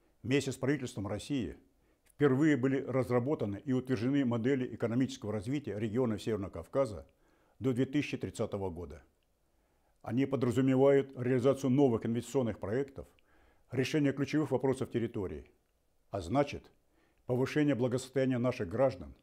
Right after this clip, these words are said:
создание рабочих мест и возможностей для бизнеса,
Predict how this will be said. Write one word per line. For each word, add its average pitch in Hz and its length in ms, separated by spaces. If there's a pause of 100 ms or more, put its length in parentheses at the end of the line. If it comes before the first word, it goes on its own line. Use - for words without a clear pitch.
(480)
создание 143 560
рабочих 135 580
мест 135 300
и 135 40
возможностей 120 720
для 101 380
бизнеса, 101 600